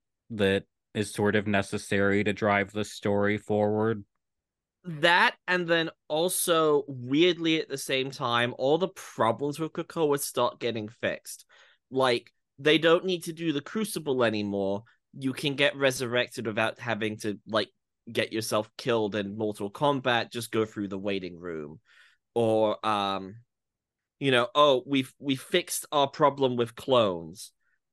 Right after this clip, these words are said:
Speaker 2: Or it, like, these little things that are like, oh, this is something that's wrong with Krakoa. That makes it more interesting because there are things wrong with every society and with every country on the planet.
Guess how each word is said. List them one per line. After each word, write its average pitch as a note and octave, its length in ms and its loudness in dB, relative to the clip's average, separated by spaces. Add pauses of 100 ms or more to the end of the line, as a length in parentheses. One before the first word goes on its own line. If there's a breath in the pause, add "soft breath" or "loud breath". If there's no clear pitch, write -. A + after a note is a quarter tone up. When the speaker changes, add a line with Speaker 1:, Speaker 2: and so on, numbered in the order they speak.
(180)
Speaker 2:
Or C3 220 4
it, D3 180 -6
like, D#3+ 280 2
these D#3+ 300 -4
little F3+ 260 6
things D#3 440 0
that D3 80 0
are C#3+ 80 2
like, C3+ 280 2
oh, D#3+ 160 2
this C#3+ 200 -4
is D#3 100 -10
something D3 240 -6
that's B2 180 -10
wrong B2+ 300 2
with B2 140 -2
Krakoa. A2+ 480 2
That B2 160 -6
makes D3+ 240 -2
it - 80 -8
more D3 240 6
interesting C#3+ 500 -6
because A#2+ 380 -4 (360 loud breath)
there D#3 220 6
are E3 60 6
things D#3 420 -2
wrong C#3 360 4
with B2 180 2
every A#2+ 320 -2
society A#2 720 -2
and G#2+ 100 0
with A#2 140 0
every A#2 240 2
country A2 400 -6
on G2+ 120 -4
the G#2 80 -8
planet. C3 480 -2